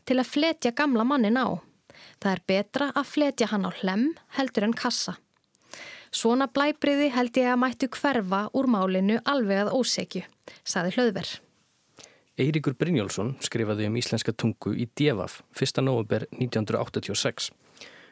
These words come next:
Speaker 2: Þar minnist hann meðal annars á sögur sem Björn Guðfinnsson er sagður hafa heyrt á ferðum sínum um landið. Eiríkur skrifar: "Hann hitti stundum fyrir alþýðumenn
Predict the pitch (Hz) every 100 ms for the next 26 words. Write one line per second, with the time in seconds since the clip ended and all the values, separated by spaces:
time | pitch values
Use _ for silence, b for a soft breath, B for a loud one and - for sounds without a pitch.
0 | B - 123 151 156 - 135 143 147 143
1 | 101 - 120 - 113 92 107 - 123 131
2 | 135 - 123 101 - 98 117 - 131 127
3 | 120 117 160 - - - 156 113 - 95
4 | 113 139 151 117 - - B B B B
5 | B - 147 113 117 - 135 92 - _
6 | _ _ _ b b b b b - 117
7 | 156 - - 160 147 139 139 139 - 101
8 | 113 95 90